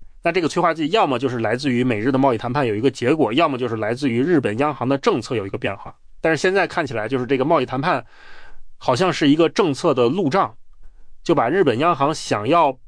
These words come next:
摆脱这种超低利率的这个路径给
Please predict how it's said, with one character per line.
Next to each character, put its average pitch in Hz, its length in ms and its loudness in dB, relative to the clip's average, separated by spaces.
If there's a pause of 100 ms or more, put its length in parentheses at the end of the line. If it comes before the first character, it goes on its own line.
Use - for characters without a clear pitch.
(380)
摆 113 200 0
脱 180 220 2
这 175 80 2
种 120 140 -2
超 175 260 0
低 180 160 0
利 175 160 2
率 170 180 2
的 123 120 4
这 127 100 0
个 123 80 2
路 160 220 2
径 135 280 2
给 104 320 -4